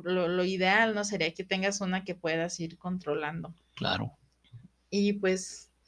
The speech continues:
Speaker 1: ya cuando caemos en el buró de crédito, que nunca me ha tocado, yo no sé ni cómo sales de, de,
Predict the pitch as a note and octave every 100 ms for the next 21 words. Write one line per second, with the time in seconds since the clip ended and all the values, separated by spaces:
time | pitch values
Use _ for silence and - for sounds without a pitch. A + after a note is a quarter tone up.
0 | - - - G#3 G#3 A#3 A#3 G#3+ G#3 F3+
1 | G3+ A3 G#3 F3 F3 F3 F3+ G3 G#3 G3
2 | G#3 G#3 A3 D#3 E3+ D#3+ F3 F#3 F3+ F3
3 | F3+ G3+ A3+ C#4+ C#4+ - - - - _
4 | _ F#3 A3 A#3+ C4 C4+ C4+ C4 C4 C4
5 | C#4 C4+ A3+ G3+ F3+ F#3 E3+ F3+ F3+ F#3